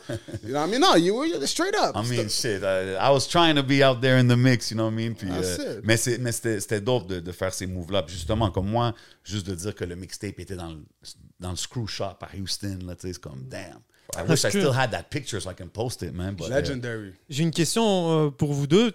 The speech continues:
Speaker 3: Euh, Fidi, tu pourras, euh, bien sûr y répondre en premier, si ça tente. Euh, est-ce que la scène anglophone était plus hot dans votre époque qu'aujourd'hui ?
Speaker 2: By far.
Speaker 1: Ouais, man.
Speaker 3: Ah ouais, hein ?
Speaker 2: Yeah. If you ask me.
Speaker 1: Ouais.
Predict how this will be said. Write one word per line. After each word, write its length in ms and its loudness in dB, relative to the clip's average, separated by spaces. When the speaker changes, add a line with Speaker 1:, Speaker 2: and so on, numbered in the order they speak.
Speaker 3:
Euh, 180 2
Fidi, 320 -2
tu 120 -12
pourras, 360 2
euh, 240 -2
bien 220 -2
sûr 180 -2
y 80 -2
répondre 320 0
en 40 0
premier, 380 -2
si 160 -8
ça 140 0
tente. 300 2
Euh, 160 2
est-ce 140 0
que 80 -2
la 140 2
scène 280 0
anglophone 680 0
était 220 -6
plus 260 -6
hot 120 2
dans 160 -2
votre 240 -2
époque 300 -2
qu'aujourd'hui ? 380 -6
Speaker 2:
By 200 -14
far. 300 -8
Speaker 1:
Ouais, 360 0
man. 320 -8
Speaker 3:
Ah 80 -6
ouais, 140 -2
hein ? 140 -8
Speaker 2:
Yeah. 300 -16
If 120 -16
you 60 -4
ask 200 -6
me. 200 -4
Speaker 1:
Ouais. 260 -2